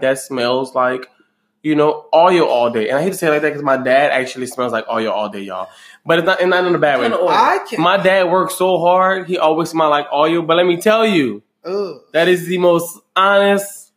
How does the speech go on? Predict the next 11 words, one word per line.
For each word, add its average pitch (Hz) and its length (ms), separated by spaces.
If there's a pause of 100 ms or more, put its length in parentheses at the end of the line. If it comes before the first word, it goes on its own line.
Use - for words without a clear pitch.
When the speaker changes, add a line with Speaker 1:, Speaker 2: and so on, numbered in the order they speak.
Speaker 2:
Like - 140 (200)
car 170 300
oil? 226 140
Speaker 1:
and 170 280
loving 185 400
man 165 340
you 147 120
could - 220 (140)
ever 151 260
meet. 139 480 (280)
Speaker 3:
I 190 180